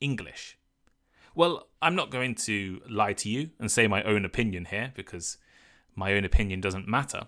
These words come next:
I'm going to give you two frameworks, one from the U S A and one from the European, uh, Council of Europe, uh, which give you a guide on how long you should be studying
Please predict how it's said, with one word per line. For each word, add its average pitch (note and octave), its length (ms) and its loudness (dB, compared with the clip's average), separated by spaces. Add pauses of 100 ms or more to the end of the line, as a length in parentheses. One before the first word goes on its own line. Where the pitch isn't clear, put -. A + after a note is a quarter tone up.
(140)
I'm A#2+ 120 -2
going D3+ 180 4
to C#3+ 100 -2
give D3 240 4
you C3+ 140 -4
two D3 500 4 (200)
frameworks, C3 880 2
one C3 300 4
from A#2+ 180 -2
the G#2+ 80 -2
U G2 160 0
S - 180 0
A F3 400 4
and A2 220 2
one A2+ 240 2
from G2+ 320 -2 (120)
the G#2+ 120 -4
European, G2 640 0 (220)
uh, F2 260 -8
Council G#2+ 380 0
of F#2 100 -4
Europe, C3 380 0 (400)
uh, A#2+ 240 4
which - 240 -8
give D#3+ 160 -2
you D#3+ 100 2
a D3+ 80 2
guide B2 460 2 (180)
on G#2+ 80 -4
how D#3+ 260 8
long B2+ 380 6
you A2 160 2
should G#2 240 -4
be F#2 100 -6
studying F2+ 600 0